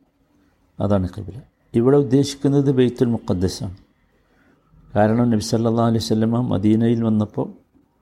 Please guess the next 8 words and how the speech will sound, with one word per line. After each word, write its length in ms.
സലാത്ത്, 640
നമസ്കാരം 640
നിർവഹിച്ചിരുന്നത് 800
ബൈത്തുൽ 380
മുഖദ്ദസിലേക്ക് 800
തിരിഞ്ഞാണ്. 420
പതിനാറോ 680
പതിനേഴോ 680